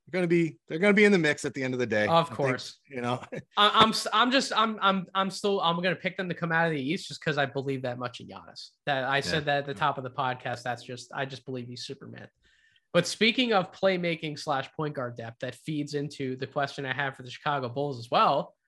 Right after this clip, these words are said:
Speaker 2: What does the point guard position become for the Bulls after the
Speaker 3: Hmm.
Speaker 2: Lonzo Ball injuries? And is that answer currently on the roster? So the point guard depth behind Lonzo, or should I say without Lonzo, Ayo Dosunmu, Goran Dragic,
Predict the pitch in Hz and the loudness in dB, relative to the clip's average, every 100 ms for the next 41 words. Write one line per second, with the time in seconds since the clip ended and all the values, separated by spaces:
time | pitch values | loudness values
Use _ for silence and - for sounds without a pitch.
0 | _ _ _ _ 127 143 269 320 254 - | _ _ _ _ -2 4 6 6 2 2
1 | 262 294 247 180 170 190 190 175 151 - | 2 4 2 2 -2 -4 -6 -6 -6 -2
2 | 180 175 175 151 151 185 - - - - | -2 -2 -2 -2 0 -2 -2 -10 -18 -10
3 | 147 156 - 160 208 196 160 156 147 151 | 0 0 0 0 4 4 2 0 0 0
4 | 143 165 139 123 110 117 - - _ _ | 0 -2 -2 -6 -10 -12 -14 -16 _ _
5 | 151 156 139 180 185 165 202 208 165 143 | 0 2 4 6 6 4 2 0 0 0
6 | 147 - _ _ _ _ - 208 190 175 | 0 -6 _ _ _ _ 2 4 4 0
7 | 160 143 131 196 190 - 98 - - - | 0 -2 0 2 2 -2 -16 -16 -16 -16
8 | _ - 170 147 143 220 254 254 214 175 | _ -2 0 0 2 4 4 4 4 4
9 | 180 170 - 151 165 170 175 175 156 143 | 2 2 -2 0 2 2 2 -2 -4 -4
10 | 135 135 123 123 156 139 139 151 135 156 | -4 -4 -4 -4 -2 -2 0 0 4 2
11 | 135 120 120 120 117 - _ _ - 180 | 2 -4 -6 -10 -12 -12 _ _ 2 4
12 | 170 151 202 208 190 180 185 - _ _ | 4 0 0 0 2 0 -2 -8 _ _
13 | _ - 165 156 139 156 147 143 135 131 | _ -4 0 0 2 2 4 2 -2 -4